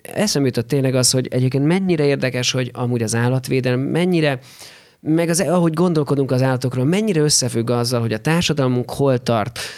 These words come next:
hogy hogyan gondolkodunk egymásról, magunkról,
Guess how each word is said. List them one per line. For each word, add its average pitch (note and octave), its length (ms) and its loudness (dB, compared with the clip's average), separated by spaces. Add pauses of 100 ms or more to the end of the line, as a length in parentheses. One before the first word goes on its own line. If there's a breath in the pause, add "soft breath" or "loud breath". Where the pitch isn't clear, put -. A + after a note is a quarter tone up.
(120)
hogy E3 200 -2
hogyan E3 360 2
gondolkodunk D#3 720 2
egymásról, C#3 640 2
magunkról, C3+ 800 0